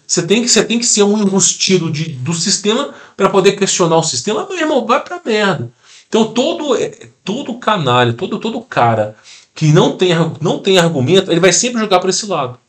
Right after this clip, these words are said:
Essas são as pessoas mais desprezíveis da Terra. Pessoas que não têm argumento, igual, por exemplo,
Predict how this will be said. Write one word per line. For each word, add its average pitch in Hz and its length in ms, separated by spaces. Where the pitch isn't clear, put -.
Essas 214 460
são 190 100
as 170 120
pessoas 165 340
mais 175 240
desprezíveis 160 800
da 175 100
Terra. 120 500
Pessoas 156 400
que - 100
não 180 240
têm 214 120
argumento, 175 380
igual, 170 180
por 175 80
exemplo, 127 360